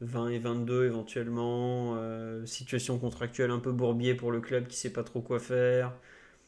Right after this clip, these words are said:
ou, ou en échec parce que l'entraîneur est en place et peut pas l'encaisser, enfin un truc un peu comme ça où il y a,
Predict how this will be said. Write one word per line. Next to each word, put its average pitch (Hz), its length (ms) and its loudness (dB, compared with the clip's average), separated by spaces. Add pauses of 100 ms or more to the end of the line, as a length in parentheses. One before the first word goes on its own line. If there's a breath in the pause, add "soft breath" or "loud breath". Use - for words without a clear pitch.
(180)
ou, 117 440 0
ou 120 180 2
en 117 140 0
échec 127 400 0
parce 120 180 -2
que - 120 -2
l'entraîneur 123 580 0
est 117 120 -2
en 120 80 0
place 123 260 0
et 117 60 -4
peut 113 140 -4
pas 117 120 2
l'encaisser, 117 560 0
enfin 113 420 -2
un 123 100 -2
truc 143 220 -4
un 127 80 0
peu 135 140 -2
comme 123 160 2
ça 143 220 4
où 135 80 4
il 117 80 0
y - 20 4
a, 113 320 0